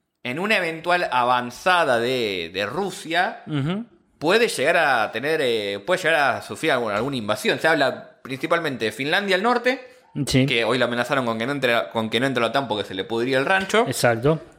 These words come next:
Speaker 1: Eh, Finlandia, que siempre es un grano en el ujú de la, de Rusia, pero es otra dis-, para otro día, es otro tema ese.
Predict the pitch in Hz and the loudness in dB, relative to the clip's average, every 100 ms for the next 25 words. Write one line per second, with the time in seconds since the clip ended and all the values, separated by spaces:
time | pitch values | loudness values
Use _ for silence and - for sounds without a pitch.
0 | _ 92 92 76 - 98 123 127 107 123 | _ -4 -2 -2 -4 -2 0 0 0 -2
1 | 101 107 104 101 101 107 117 117 110 95 | -4 -6 -8 -8 -2 0 2 0 0 0
2 | 95 82 76 - - 98 95 - 120 110 | -2 -4 -8 -10 -6 -2 -2 -4 -8 -8
3 | 127 120 104 98 92 90 82 87 95 _ | -6 -2 0 0 0 0 -2 -4 -12 _
4 | _ - 98 131 135 120 107 113 95 107 | _ -4 -2 0 0 -2 -2 -6 -4 -2
5 | 107 110 - - 110 120 135 156 156 185 | 0 0 -2 0 2 2 2 4 2 0
6 | - - _ _ - 104 113 170 170 160 | -6 -20 _ _ -10 -6 -2 0 2 2
7 | 170 - 226 | 0 0 -2